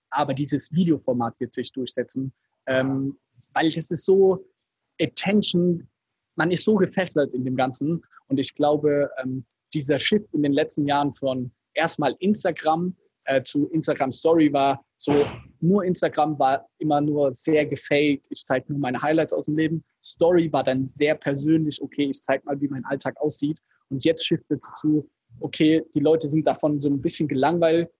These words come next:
die wollen wieder was Neues und man sieht jetzt irgendwie sehr Entertainment, lustige Sachen. Und diesen Trend sehen wir enorm und genau da wollen wir stark wachsen. Bei TikTok haben wir jetzt auch seit gestern eine äh, unsere erste Vollzeitperson, die wirklich nur TikTok macht. So ernst nehmen wir das Thema.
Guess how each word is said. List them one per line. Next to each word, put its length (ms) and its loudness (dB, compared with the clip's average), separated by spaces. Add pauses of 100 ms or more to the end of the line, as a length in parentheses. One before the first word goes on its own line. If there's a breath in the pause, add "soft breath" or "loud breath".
die 100 -4
wollen 180 0
wieder 200 2
was 240 -4
Neues 340 0
und 60 -4
man 180 -2
sieht 200 -6
jetzt 220 -2 (380)
irgendwie 280 2
sehr 340 0
Entertainment, 880 0
lustige 500 0
Sachen. 420 -2 (280)
Und 120 -6 (280)
diesen 260 2
Trend 300 -2
sehen 140 0
wir 120 2
enorm 460 0
und 160 -10
genau 460 0
da 220 2
wollen 220 2
wir 180 4
stark 340 -6
wachsen. 380 -2 (340)
Bei 100 0
TikTok 420 0
haben 120 0
wir 80 4
jetzt 220 0
auch 260 0 (680)
seit 240 -4
gestern 420 0
eine 240 0 (340 soft breath)
äh, 420 4 (100)
unsere 400 2
erste 280 0
Vollzeitperson, 640 0
die 120 -2
wirklich 340 0
nur 160 2
TikTok 400 -2
macht. 200 -2
So 120 2
ernst 360 -2
nehmen 180 2
wir 100 2
das 160 -4
Thema. 400 0